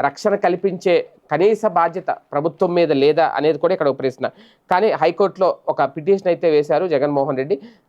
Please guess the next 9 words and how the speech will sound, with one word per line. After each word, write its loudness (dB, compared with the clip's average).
తనకు 2
జెడ్ 0
ప్లస్ 2
భద్రత 0
కల్పించాలి 0
అనేది. 0
ఆ, 4
సీఆర్పీఎఫ్తో 2
కానీ, 0